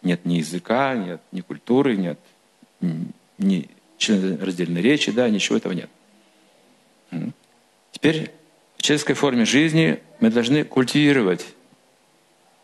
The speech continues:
сознание, развивать это сознание. М. И необходимо семя заложить туда, вот на эту почву человеческого разума и человеческой природы. М. Что человек может сделать?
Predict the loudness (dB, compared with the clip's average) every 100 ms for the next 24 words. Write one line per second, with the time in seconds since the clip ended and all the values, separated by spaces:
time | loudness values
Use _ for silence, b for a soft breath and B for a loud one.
0 | _ _ -2 0 4 4 4 -2 -6 -10
1 | _ _ _ -4 0 0 0 -4 -6 -6
2 | -6 -4 -6 -8 -18 _ _ _ _ -10
3 | -10 _ _ _ _ _ _ _ 2 4
4 | 0 -6 _ _ _ _ 2 2 2 0
5 | 2 0 2 2 2 2 2 2 2 0
6 | 0 0 0 0 -8 _ -6 -4 2 2
7 | 2 0 2 2 -2 -2 2 2 2 0
8 | 2 2 2 2 2 0 -4 -2 0 0
9 | -2 0 0 2 0 -6 -20 _ -20 -20
10 | -20 -20 -20 -20 -20 -20 -20 -20 -20 b
11 | b _ -2 0 0 0 0 2 2 2
12 | 2 0 -6